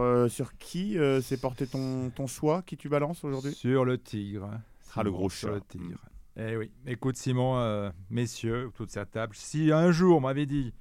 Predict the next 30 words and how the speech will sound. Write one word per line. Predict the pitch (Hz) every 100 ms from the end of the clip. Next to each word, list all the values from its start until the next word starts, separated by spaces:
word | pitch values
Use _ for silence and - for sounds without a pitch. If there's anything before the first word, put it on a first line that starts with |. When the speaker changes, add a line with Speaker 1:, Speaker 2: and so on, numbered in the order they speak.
| - - - - - - - - - - -
Speaker 2:
euh, | 120 120
que | 117 131
je | 117 127
me | 131
poserais | 120 196 175 175
la | 165
question | 156 160 139 - 160 151 127 - -
de | 104 117
savoir | - 135 135 143 127 - -
quel | 180
est | 170
l'intérêt, | 165 165 - 165 156 151 135 - - -
euh, | 107
de | 101 123
voir | 131 123
cette | 123 123
légende | 131 127 139 123
vivante | 127 131 143 127 -
participer | 113 - 120 107
à | 123
un | 117
tournoi | 123 120 117 110
et | 101
qui | -
plus | - 104
au | 104
Masters, | 101 101 131 127 - - - - - - - - -
j'aurais | - 104
parié | 104 107 117 110
cher. | - 95 82